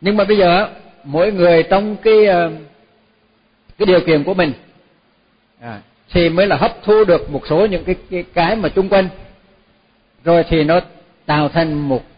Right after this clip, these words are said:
cái, cái tính chất riêng biệt, riêng biệt giữa người này với người khác. Riêng biệt về cái, ờ, biến đổi về,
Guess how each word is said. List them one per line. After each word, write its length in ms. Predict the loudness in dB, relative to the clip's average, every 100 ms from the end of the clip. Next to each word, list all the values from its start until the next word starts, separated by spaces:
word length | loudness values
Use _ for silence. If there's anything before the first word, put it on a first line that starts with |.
| _ _
cái, 460 | -4 0 0 0 -4 -14 -20 -20 _ _ _ _ -20 -20 -8
cái 100 | -6
tính 240 | -4 -4
chất 240 | -2 -4 -2
riêng 220 | -2 2
biệt, 160 | 2 0 -6 -18 -20 -20 -20 -20 -18 -18 -18 -20 -8
riêng 160 | -4 -2
biệt 140 | -2 0
giữa 120 | -2
người 180 | 0 0
này 200 | 0 0
với 100 | -2
người 120 | -2
khác. 240 | -2 -4 -6 _ _ _ _ _ _ _ _ _ _ _ _ _ _ _ _ _
Riêng 240 | -2 0 2
biệt 160 | 0 0
về 380 | 0 2 2 0
cái, 340 | -2 0 2
ờ, 300 | 2 2 0 -4 -8 -10 -14 -18 _ -4
biến 240 | -2 2
đổi 200 | 2 0
về, 320 | 0 0 0